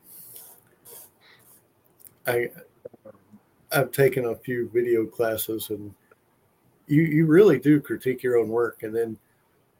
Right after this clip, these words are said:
like I said, did the videos and the editings and college. And when you go to a movie,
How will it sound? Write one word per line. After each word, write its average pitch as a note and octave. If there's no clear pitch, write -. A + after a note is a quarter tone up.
like -
I B2
said, B2
did C3
the A#2
videos C3
and A2
the -
editings B2+
and G2
college. C3
And G2+
when C#3
you C3
go C#3+
to C#3+
a A#2
movie, B2